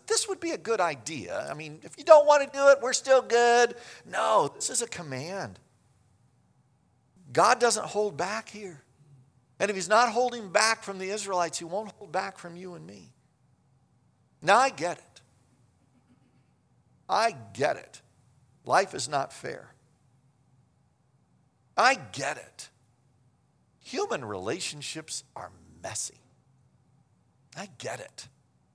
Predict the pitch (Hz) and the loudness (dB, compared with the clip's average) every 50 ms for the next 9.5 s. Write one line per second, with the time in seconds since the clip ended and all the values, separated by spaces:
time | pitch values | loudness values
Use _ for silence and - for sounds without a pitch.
0 | _ _ _ _ _ _ 127 131 143 165 190 202 208 202 160 - - - 123 117 | _ _ _ _ _ _ 6 8 8 8 8 4 0 -2 -4 -6 -6 -6 -6 -8
1 | 101 90 90 107 110 120 131 131 - - - - - _ _ _ _ _ _ _ | -8 -10 -6 -2 0 0 0 -2 -6 -14 -18 -20 -20 _ _ _ _ _ _ _
2 | _ _ _ _ _ _ _ _ _ _ _ - - _ _ _ _ _ _ - | _ _ _ _ _ _ _ _ _ _ _ -20 -20 _ _ _ _ _ _ 4
3 | 170 208 233 196 147 185 226 240 214 170 139 - - 147 143 - - 185 196 - | 6 6 6 4 4 6 6 6 6 4 0 -2 -6 -10 -10 -10 -12 -12 -10 -8
4 | - 151 131 120 - 101 123 143 190 220 220 214 - - - - - 131 135 127 | -8 -4 -4 -4 -4 -4 -4 -2 0 0 0 -2 -6 -14 -12 -6 -6 -6 -4 -4
5 | 123 117 117 131 151 196 220 196 202 185 175 196 214 214 208 - - - _ 175 | -4 -6 -4 -4 -6 -6 -4 -4 -4 -4 -2 -2 -2 -2 -2 -4 -10 -6 _ -2
6 | 208 - - 269 285 302 285 294 285 262 247 233 220 220 208 208 233 240 226 196 | -2 -2 -6 -12 -14 -12 -12 -10 -8 -8 -6 -4 -4 -4 -2 -2 -2 -4 -6 -10
7 | - - - 226 240 247 247 156 104 - - _ _ _ _ _ _ _ _ _ | -12 -10 -10 -10 -8 -10 -14 -16 -18 -20 -20 _ _ _ _ _ _ _ _ _
8 | _ _ _ _ _ _ _ - - 156 147 143 135 127 - 117 117 104 101 - | _ _ _ _ _ _ _ -12 -12 -8 -8 -8 -8 -6 -6 -6 -6 -6 -10 -14
9 | - - 135 117 123 147 190 226 294 - | -6 -4 -4 -4 -4 -6 -8 -10 -12 -16